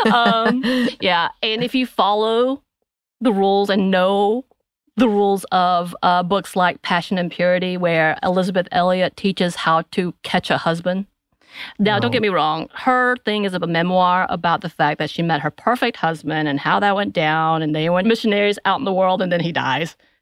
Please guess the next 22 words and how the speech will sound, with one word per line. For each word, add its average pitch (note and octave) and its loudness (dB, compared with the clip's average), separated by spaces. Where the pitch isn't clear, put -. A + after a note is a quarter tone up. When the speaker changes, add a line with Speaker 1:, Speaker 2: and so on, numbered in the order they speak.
Speaker 1:
It's, - -2
it's - -6
not - 0
nice. - -6
But, G3 0
you F#3+ -4
know, - -12
and G3 0
then F3+ 0
she F3+ -8
gets F#3+ 0
married, F3+ 2
I D#3+ -6
think, E3 -10
a D#3+ 0
couple F3 -2
of D#3+ 0
more D#3+ 0
times D#3+ -2
after D3 -4
the E3 -4
fact. E3+ -2